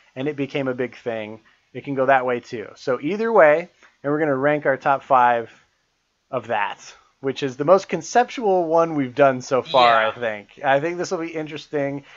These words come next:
Speaker 1: and I think we'll probably have some pretty big differences here.
Speaker 2: So
Speaker 1: So you go
Speaker 2: I
Speaker 1: first.
Speaker 2: get to start it off first.
Speaker 1: You got it.
Speaker 2: Okay. So I went with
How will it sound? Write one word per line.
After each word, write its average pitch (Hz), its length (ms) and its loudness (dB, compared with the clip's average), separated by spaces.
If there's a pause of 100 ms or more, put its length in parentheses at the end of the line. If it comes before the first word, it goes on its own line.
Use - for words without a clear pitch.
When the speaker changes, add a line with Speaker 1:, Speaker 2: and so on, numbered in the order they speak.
(200)
Speaker 1:
and 139 120 -2
I 135 100 2
think 147 220 -4
we'll 143 120 -4
probably 139 340 4
have 131 220 0
some 131 120 -10
pretty 143 300 -8
big 123 220 -6
differences 113 500 -12
here. - 220 -16 (720)
Speaker 2:
So 151 520 -6
Speaker 1:
So 147 80 0
you 156 160 -2
go 165 140 6
Speaker 2:
I 220 80 2
Speaker 1:
first. 117 200 4
Speaker 2:
get - 60 -18
to 123 80 -18
start 156 280 -4
it 143 60 -6
off - 180 -10
first. - 280 -20
Speaker 1:
You 131 80 -8
got 113 260 4
it. - 100 -10 (220)
Speaker 2:
Okay. 196 300 -8 (360)
So - 380 -12
I 226 240 2
went 165 380 -6
with 110 280 -14